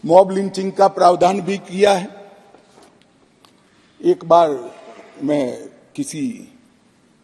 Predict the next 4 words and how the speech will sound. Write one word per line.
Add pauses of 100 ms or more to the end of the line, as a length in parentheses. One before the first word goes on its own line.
(1600)
भाषण
में
चिदंबरम
साहब